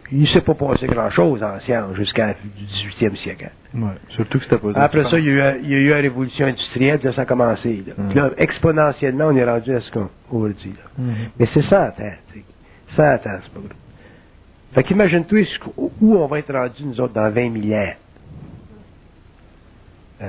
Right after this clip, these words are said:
Speaker 2: Mhm.
Speaker 1: Fait qu'il faut pas être con, tu sais. Il faut pas penser qu'on est smart puis qu'on est avancé, tu sais. Vous allez dire, bon, on a fait la fusion de l'atome. Ben oui, bon, on n'est pas capable de dématérialiser un homme.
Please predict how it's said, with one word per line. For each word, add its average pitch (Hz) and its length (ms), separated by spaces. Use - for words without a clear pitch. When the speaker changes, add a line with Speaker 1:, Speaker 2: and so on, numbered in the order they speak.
Speaker 2:
Mhm. 104 120
Speaker 1:
Fait - 100
qu'il - 80
faut 156 80
pas 165 180
être - 180
con, 104 280
tu - 60
sais. 98 60
Il 95 80
faut - 140
pas 139 140
penser 110 380
qu'on 101 180
est 92 160
smart - 320
puis - 100
qu'on 104 140
est 98 160
avancé, 98 720
tu - 60
sais. 240 60
Vous 110 80
allez 110 140
dire, 117 160
bon, 113 140
on 117 40
a 117 80
fait - 220
la 123 80
fusion 117 400
de 104 60
l'atome. 98 340
Ben 143 180
oui, 127 180
bon, 127 120
on 131 40
n'est 143 120
pas 160 140
capable 156 320
de 139 80
dématérialiser 131 880
un 123 100
homme. 95 180